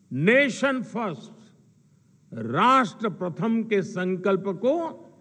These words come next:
सर्वोपरि रखा। वो देश के लिए बड़ी से बड़ी ताकत से टकराए।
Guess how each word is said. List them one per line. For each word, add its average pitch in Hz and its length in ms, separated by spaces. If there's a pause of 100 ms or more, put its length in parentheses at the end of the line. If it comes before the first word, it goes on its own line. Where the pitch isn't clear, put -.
(200)
सर्वोपरि 185 840
रखा। 101 440 (3000)
वो 117 180
देश 147 460
के 156 140
लिए 185 580 (1500)
बड़ी 214 540
से 220 380
बड़ी 185 580
ताकत 170 640
से 165 220
टकराए। 113 920